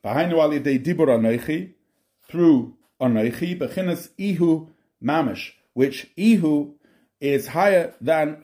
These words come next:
Chayoi and Garmoi. V'ayin Mashkosav Al Pasav V'eira, Ushmi Havaya Loi Nodaita Lahem,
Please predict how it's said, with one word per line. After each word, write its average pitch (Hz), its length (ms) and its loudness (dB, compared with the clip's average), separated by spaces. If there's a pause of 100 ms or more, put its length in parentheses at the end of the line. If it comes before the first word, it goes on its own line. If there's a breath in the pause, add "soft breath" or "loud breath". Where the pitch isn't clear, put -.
Chayoi 175 580 -4
and 147 200 -4
Garmoi. 123 500 0 (680 soft breath)
V'ayin 165 280 -2
Mashkosav 156 520 -4
Al 131 100 2
Pasav 143 300 -4
V'eira, 139 520 -4
Ushmi 147 400 -6
Havaya 131 540 0
Loi 151 260 0
Nodaita 123 500 -4
Lahem, 147 460 -2